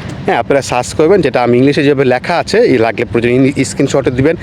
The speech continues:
বা শেয়ার করে টাইমলাইনে রেখে দেওয়ার পরে সেটা বারে বারে দেখার পরে আপনি কিন্তু Google-এ সার্চ করতে পারেন, ঠিক আছে? একটু দেখা সার্চ করতে পারেন। তো এইভাবে করে সার্চ করবেন, আর স্কাইলাইন বিডি দিয়ে সার্চ করবেন, ওখানে আইসা পড়বে। আর তাদের বা-,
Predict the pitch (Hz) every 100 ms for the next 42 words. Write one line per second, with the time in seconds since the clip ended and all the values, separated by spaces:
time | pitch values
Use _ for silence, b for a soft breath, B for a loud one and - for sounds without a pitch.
0 | B B B 135 139 - 175 190 202 175
1 | 160 165 170 156 151 170 170 175 165 190
2 | 196 226 B B B B 151 143 135 156
3 | 160 160 143 139 180 - 170 185 196 160
4 | 151 143 151 127 127 120 110 - 165 160
5 | 127 90 98 185 226 107 - 123 104 110
6 | 110 - B B - 107 - 123 113 95
7 | 85 78 - B B B - 123 117 143
8 | 156 160 170 - 147 143 - 139 131 175
9 | 208 - 113 110 110 120 127 - 156 151
10 | 139 117 147 151 151 120 139 120 120 -
11 | 139 190 - 110 110 107 123 110 120 202
12 | - B B B - 101 104 117 120 110
13 | 123 117